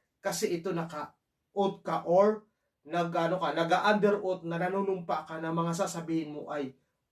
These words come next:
pawang katotohanan lamang. So, ngayon, mga kaupak, kapag ito ay binawi niya ulit,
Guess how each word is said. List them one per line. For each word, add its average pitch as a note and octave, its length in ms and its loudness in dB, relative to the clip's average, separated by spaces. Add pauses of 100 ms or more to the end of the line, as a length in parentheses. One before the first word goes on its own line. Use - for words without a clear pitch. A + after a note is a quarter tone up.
pawang C#3 600 -2
katotohanan B2+ 920 -14 (360)
lamang. G#2+ 480 -14 (320)
So, G3 160 -6
ngayon, C#4+ 240 4
mga A3+ 240 6
kaupak, F#3+ 320 0
kapag A3+ 240 -4
ito A#3+ 80 -2
ay G3 160 0
binawi B3+ 480 2
niya A#3+ 160 2
ulit, F3 320 0